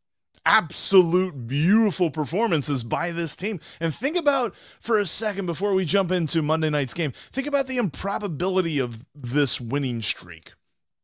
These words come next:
The young players that make up this roster, guys that are still trying to get the feel for the major leagues. That's not a scenario that you describe as a team that's gonna win nine in a row.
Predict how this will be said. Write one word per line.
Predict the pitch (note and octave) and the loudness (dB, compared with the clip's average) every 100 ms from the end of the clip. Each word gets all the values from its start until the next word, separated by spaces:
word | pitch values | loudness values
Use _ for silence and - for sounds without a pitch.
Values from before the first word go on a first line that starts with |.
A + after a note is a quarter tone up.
| _ - - | _ -20 -12
The | B2 C3 | -4 -2
young | A#2+ C#3+ D#3 | -2 -4 -4
players | C3 C3+ C#3 C3 B2 A2 | -2 0 2 2 0 -4
that | A#2 | -6
make | B2 B2+ C#3+ C3+ | -6 -2 -2 0
up | B2 - | -2 -2
this | A#2+ - A2 | -4 -4 -4
roster, | A2+ C3 - B2+ - - - | -4 -4 -4 -4 -6 -14 -4
guys | E3 F3+ D3 | -2 -2 0
that | F#3 | 4
are | F3+ D3+ | 4 2
still | - - F#3 G3 F#3 | 0 -2 0 2 2
trying | - D#3+ E3+ F3 | 0 -2 -2 -4
to | C#3+ | -6
get | F3 - | -6 -6
the | C3 _ _ - | -8 _ _ -8
feel | F3+ G3 E3 | -2 0 0
for | - C#3+ | 0 -2
the | C3 | -2
major | C#3 E3 C#3+ | -4 -4 -4
leagues. | C3+ D#3+ F#3+ - - - - | -2 -2 -2 -6 -12 -20 -10
That's | B2+ G3+ C4 - | -4 -2 -2 -2
not | G3 A#3 C4 | -2 -4 -4
a | |
scenario | - G3+ F#3+ A3 B3 B3 A3+ G#3 | -4 -2 -2 -4 -2 -2 0 0
that | F#3 F#3 F#3 | 0 -2 -4
you | G#3+ | -6
describe | F3+ - F#3 G#3 A3+ G#3 | -4 -4 -4 -6 -4 -4
as | D#3+ | -6
a | |
team | C#3 F#3+ A3 | -6 -6 -6
that's | G3+ - | -6 -6
gonna | G#3 G3 | -6 -4
win | F3 G#3 F3+ | -2 -2 -4
nine | F3+ F#3+ | -4 -4
in | F#3 | -2
a | E3+ | -2
row. | C#3+ F3+ C#4 C4 B2 | 0 0 -2 -4 -8